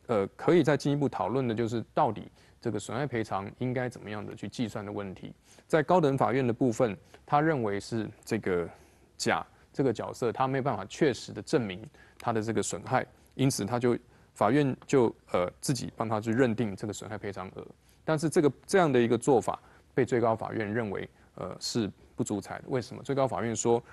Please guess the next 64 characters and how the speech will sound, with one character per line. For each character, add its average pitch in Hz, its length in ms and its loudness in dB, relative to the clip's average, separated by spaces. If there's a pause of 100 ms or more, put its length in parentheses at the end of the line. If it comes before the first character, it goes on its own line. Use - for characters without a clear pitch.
(140)
你 107 140 -2
在 160 160 4
这 165 100 2
个 147 140 6
判 139 180 0
决 127 100 4
理 104 140 -2
由 95 120 -2 (100)
并 165 120 6
没 117 200 2
有 104 260 -4
去 - 220 -4
说 139 260 2
明 104 260 -2
为 160 140 6
什 101 160 -2
么 92 100 -6
当 120 220 -2
事 117 160 -4
人 101 160 0
他 135 120 -4
没 135 100 0
有 104 80 -2
办 123 180 -2
法 82 120 -4
证 131 220 2
明 82 240 -6 (320)
他 113 120 -6
这 104 120 -2
个， 92 140 -4
这 - 140 -8
个， 95 180 0
或 131 160 0
者 104 140 -2
是 127 100 -6
证 143 180 2
明 104 120 0
这 107 80 0
个 107 40 -2
损 107 220 -12
害 110 100 -8
到 127 200 -4
底 104 80 -4
有 104 80 -2
什 98 100 -10
么 98 80 -10
困 117 240 -2
难。 80 180 -6 (340)
哦， 98 120 -4
他 143 140 0
还 131 100 2
没 170 140 2
有 127 180 2 (840)
在 139 180 2
这 127 160 0
个， 104 280 0 (340)
呃， 101 280 -4 (440)
证 165 160 4
明 110 180 2
到 135 160 2
底 107 100 -2
有 104 120 0
什 95 120 -8
么 95 160 -8